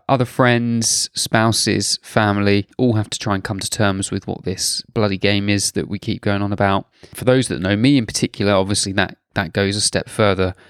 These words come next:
with putting this podcast out every week. But it does mean when the football's on, I can claim the television, uh, and cite work-related reasons as a result. So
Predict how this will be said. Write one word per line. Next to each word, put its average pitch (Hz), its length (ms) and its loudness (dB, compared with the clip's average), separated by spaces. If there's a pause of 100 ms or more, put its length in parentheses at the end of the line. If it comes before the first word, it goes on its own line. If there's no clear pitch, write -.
(320)
with 92 480 -2
putting 90 300 -2
this 92 160 -4
podcast - 580 -2
out 87 220 -6
every 95 240 -12
week. - 340 -10 (360)
But - 120 -4
it - 100 -12
does 127 260 2
mean 98 300 0 (320)
when 98 460 -2
the 104 320 0
football's 160 420 2
on, 147 220 2 (420)
I 107 140 2
can 98 180 -4
claim 101 240 0
the 95 80 2
television, 92 640 -2 (420)
uh, 98 60 -10 (160)
and 92 180 -6
cite 90 360 0
work-related 98 760 0
reasons 95 460 0
as 92 260 -4
a 87 80 -4
result. 87 420 0 (440)
So 92 340 0